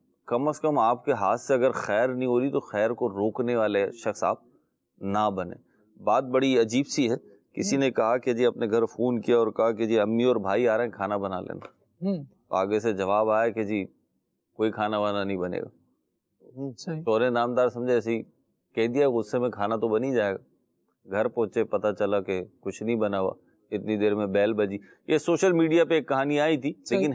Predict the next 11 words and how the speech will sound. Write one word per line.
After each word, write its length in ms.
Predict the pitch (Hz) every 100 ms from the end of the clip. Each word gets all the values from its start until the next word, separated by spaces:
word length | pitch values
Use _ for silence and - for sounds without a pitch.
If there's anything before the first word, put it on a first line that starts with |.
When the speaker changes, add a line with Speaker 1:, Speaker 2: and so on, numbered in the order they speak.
| 113
Speaker 1:
ہے 180 | 175 180
سیکھنے 520 | - 175 165 156 143
والی۔ 260 | 107 87 - _ _ -
Speaker 2:
بالکل۔ 280 | 180 180 156 _ _ _ _ _ _ _ _ _
Speaker 1:
بیل 320 | 107 127 147
بجی 320 | 135 131 147
اور 400 | 135 120 104 - _ _ _ _ _ -
ان 160 | 113
کی 120 | 113
ساس 480 | 110 - 104 120 -
اور 260 | 107 95